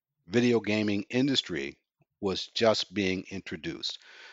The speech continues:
Uh, Joseph, it was not Atari that started this industry.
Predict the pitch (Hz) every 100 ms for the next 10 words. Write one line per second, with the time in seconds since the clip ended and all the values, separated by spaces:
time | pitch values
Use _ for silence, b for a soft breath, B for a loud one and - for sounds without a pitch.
0 | B B _ _ - 95 92 90 120 120
1 | - 117 95 104 104 107 110 135 151 131
2 | - - 131 104 87 87 - 107 104 98
3 | 95 - 104 120 - 151